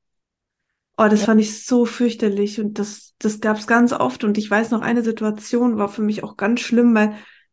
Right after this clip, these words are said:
Speaker 1: ähm, obwohl es nicht mal so dramatisch ist, aber ich hab mir vorgenommen, ich wollte an einem Termin, wo ich hatte beim Frauenarzt,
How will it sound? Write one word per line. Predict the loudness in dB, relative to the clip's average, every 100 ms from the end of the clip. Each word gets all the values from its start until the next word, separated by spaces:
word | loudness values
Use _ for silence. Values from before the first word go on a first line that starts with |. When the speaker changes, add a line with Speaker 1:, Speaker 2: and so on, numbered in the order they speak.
| _ _ _ _ _ -2
Speaker 1:
ähm, | 4 4 4 0 -14 _
obwohl | 0 4 6
es |
nicht | 6 4
mal | 2 2
so | 0
dramatisch | -2 0 2 2 -2
ist, | -6 -4
aber | -4
ich | -4
hab | -6 -6
mir | -6
vorgenommen, | -2 -2 0 0 0 0 -2 -6 _ _ _ _ _
ich | -2 2
wollte | 2 4
an | 2 2
einem | 0 2 2 0 -4
Termin, | -4 -2 0 0 -2
wo | -6
ich | -8 -10
hatte | -8 -6
beim | -4 -4
Frauenarzt, | -4 -4 -4 -8